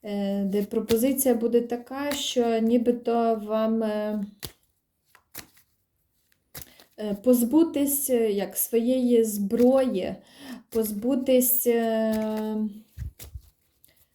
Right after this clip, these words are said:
позбутись вашої якоїсь такої, е, депресивного, можливо, такого, о, о, е, занепадного стану,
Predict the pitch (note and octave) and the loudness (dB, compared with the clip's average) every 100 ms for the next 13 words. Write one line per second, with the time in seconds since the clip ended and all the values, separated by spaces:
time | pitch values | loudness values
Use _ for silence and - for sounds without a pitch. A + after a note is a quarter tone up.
0 | _ - A3 G#3 C4 B3+ B3+ A#3+ - A3+ | _ -4 -4 0 0 4 4 2 -4 -2
1 | B3 - - A#3 A3 A3 A3 G#3+ G3 - | 0 -2 0 2 4 2 2 0 -6 -10
2 | - G#3 G#3 A3 A3 A3 G#3+ G#3+ G#3 G3+ | -6 -6 0 -2 -2 -6 -4 -2 0 0
3 | G3+ - - - _ _ - F#3+ G3+ G3 | -4 -10 -20 -20 _ _ -14 -10 -8 -8
4 | G3 F#3+ F#3+ _ _ _ _ _ _ _ | -8 -10 -14 _ _ _ _ _ _ _
5 | _ _ - G#3 G#3+ B3+ C4 - C#4+ C4 | _ _ -12 2 2 4 0 0 0 4
6 | A#3+ F#3+ G3+ G3 G3 G#3 F#3 F#3 F#3+ G3+ | 4 2 -2 -2 -2 -4 -4 -8 -8 -6
7 | F#3+ F#3 - - G3+ G3+ G3+ - A3+ G#3+ | -4 -6 -8 -8 -6 -6 -8 -10 -10 -8
8 | G#3 G#3 G3+ _ _ - - - _ _ | -6 -6 -8 _ _ -20 -20 -20 _ _
9 | _ _ _ _ _ _ _ A3 A3 A3 | _ _ _ _ _ _ _ -4 0 2
10 | G3+ B3+ B3+ C4+ C4+ B3+ G#3+ A#3 A#3 A#3+ | 4 6 6 4 2 0 0 2 2 0
11 | A3+ - A#3 A3 F3+ E3+ - | -2 -4 -4 -4 -6 -6 -10